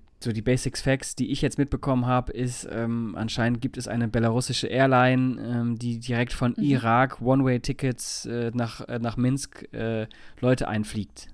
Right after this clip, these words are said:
Speaker 1: so, oder
Speaker 2: Mhm.
Speaker 1: e-, eingeflogen hat, das wurde
Speaker 2: Eingeflogen
Speaker 1: jetzt
Speaker 2: hat, ne?
Speaker 1: eingestellt,
Speaker 2: Mhm.
Speaker 1: genau.
Speaker 2: Mhm.
Speaker 1: Und diese Menschen dann quasi losgeschickt wurden in Richtung, Richtung Polen, so.
Speaker 2: Mhm.
Speaker 1: Ähm, und da kommt halt auch immer her, ja, Lukaschenko, äh, der bedroht uns mit diesen Migrantinnen und Migranten und so.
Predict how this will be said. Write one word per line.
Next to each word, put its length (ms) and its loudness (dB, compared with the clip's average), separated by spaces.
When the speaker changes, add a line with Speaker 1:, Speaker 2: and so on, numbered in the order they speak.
Speaker 1:
so, 200 -6
oder 260 -2
Speaker 2:
Mhm. 200 0
Speaker 1:
e-, 120 -2
eingeflogen 460 -4
hat, 180 0
das 140 -6
wurde 120 0
Speaker 2:
Eingeflogen 20 -2
Speaker 1:
jetzt 60 -6
Speaker 2:
hat, 60 -6
ne? 80 2
Speaker 1:
eingestellt, 680 -2
Speaker 2:
Mhm. 60 -2
Speaker 1:
genau. 320 -2
Speaker 2:
Mhm. 280 -4
Speaker 1:
Und 140 -14
diese 140 0
Menschen 300 -2
dann 80 -4
quasi 260 -4
losgeschickt 640 -4
wurden 280 -2
in 140 -4
Richtung, 580 -4
Richtung 280 -6
Polen, 400 0
so. 200 -8
Speaker 2:
Mhm. 260 -4
Speaker 1:
Ähm, 340 -4
und 100 0
da 80 6
kommt 220 0
halt 100 2
auch 140 -2
immer 220 0
her, 420 2
ja, 140 0
Lukaschenko, 800 0
äh, 1000 -2
der 120 -2
bedroht 340 -2
uns 280 -4
mit 440 -4
diesen 180 -2
Migrantinnen 600 -2
und 100 -2
Migranten 540 -2
und 120 -4
so. 280 0